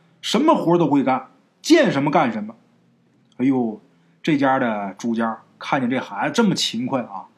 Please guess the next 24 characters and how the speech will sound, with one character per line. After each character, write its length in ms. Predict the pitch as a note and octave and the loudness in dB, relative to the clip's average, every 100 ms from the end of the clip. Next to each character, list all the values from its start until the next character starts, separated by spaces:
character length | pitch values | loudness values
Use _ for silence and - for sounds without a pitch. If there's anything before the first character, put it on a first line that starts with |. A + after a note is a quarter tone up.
| _ _ _ _ | _ _ _ _
打 180 | C3 A#2+ | -6 -4
心 320 | - - F3 | -4 0 0
眼 120 | D#3 | 2
儿 100 | B2+ | 0
里 100 | C#3+ | 0
边 140 | A#2+ A2+ | -2 -4
喜 320 | - - B2+ | -4 -6 -12
欢 240 | - - _ | -16 -20 _
他， 60 | _ _ _ _ _ _ _ | _ _ _ _ _ _ _
恨 220 | - A#3+ | 2 4
不 80 | G3 | 4
得 160 | E3+ A#3 | 2 2
呀， 240 | F3+ - _ _ - | 0 -4 _ _ -8
把 140 | B2 | -6
这 100 | D#3 | -6
孩 280 | - B2+ D3 | -6 -4 -4
子 80 | A#2+ - _ _ - | -6 -12 _ _ -2
认 240 | G3 C#3+ | 0 2
当 220 | D#3 D#3 | 0 0
自 160 | D#3 C#3 | -2 -4
己 80 | A#2 | -2
干 220 | E3 D#3 | -2 -2
儿 240 | C3+ B2+ | -2 -4
子。 100 | D#3+ | -6